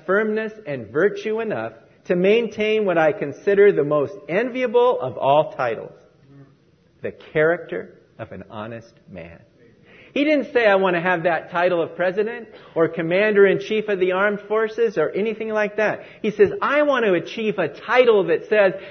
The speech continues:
'An character of an honest man.'" And of course, Abraham Lincoln was known as Honest Abe, and they were honest men.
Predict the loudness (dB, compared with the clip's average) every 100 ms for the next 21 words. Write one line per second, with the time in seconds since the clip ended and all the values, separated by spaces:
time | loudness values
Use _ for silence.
0 | -20 -20 _ 0 0 -2 -8 -20 -16 2
1 | 4 6 2 2 2 2 0 -2 -6 -8
2 | -4 -2 -2 -2 -6 -16 -20 -18 -16 -16
3 | -16 -18 -20 _ _ _ _ _ _ _
4 | _ _ -8 -4 2 4 2 -4 4 4
5 | 6 2 -2 0 -2 -2 -2 -2 0 0
6 | 0 -2 -2 0 0 -2 -4 0 2 2
7 | 0 -8 -20 -20 _ _ _ _ _ _
8 | _ -8 -4 0 2 2 0 -4 -6 -6
9 | -10 -10 -8 -8